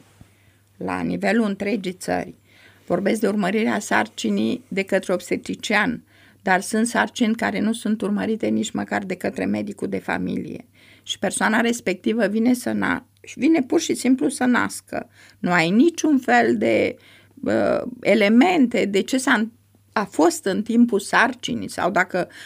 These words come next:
acea femeie are o infecție vaginală sau,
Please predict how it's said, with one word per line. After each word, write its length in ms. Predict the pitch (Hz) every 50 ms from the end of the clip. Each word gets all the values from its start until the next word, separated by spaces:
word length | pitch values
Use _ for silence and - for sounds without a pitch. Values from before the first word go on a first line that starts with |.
| - -
acea 260 | - - - - 262
femeie 640 | 277 - 220 202 240 240 208 220 220 214 202 156 - - - - - -
are 320 | - - 240 - 208 196
o 60 | 185
infecție 520 | 190 175 196 - 202 214 220 - - 208 175
vaginală 800 | 175 196 202 170 180 185 170 170 175 180 233 226 202 190 - -
sau, 460 | 175 - - 147 160 160 151 135 -